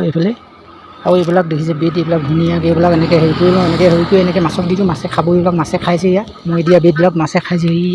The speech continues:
আহি আহি অকণমানি অকণমানি এইবিলাক হেৰি মাছ, এইবোৰ পোনা মাছ হয়,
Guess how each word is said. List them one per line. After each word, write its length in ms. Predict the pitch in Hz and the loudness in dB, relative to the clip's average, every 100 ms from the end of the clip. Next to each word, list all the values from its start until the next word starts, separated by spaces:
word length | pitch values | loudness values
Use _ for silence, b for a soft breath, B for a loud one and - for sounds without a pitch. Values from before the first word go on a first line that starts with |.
| 170 | -4
আহি 120 | 160 175 | -6 -8
আহি 120 | 160 190 B B - | -8 -12 B B -10
অকণমানি 260 | 165 180 180 | -6 -4 -2
অকণমানি 200 | 170 185 180 | -4 -2 -4
এইবিলাক 220 | 175 180 - B B B - | -4 -6 -8 B B B -4
হেৰি 180 | 180 196 | 0 0
মাছ, 120 | 190 - | -2 -2
এইবোৰ 180 | 175 185 170 | -4 -4 -2
পোনা 180 | 185 202 | 0 2
মাছ 120 | 196 - | 0 -2
হয়, 140 | 180 | -10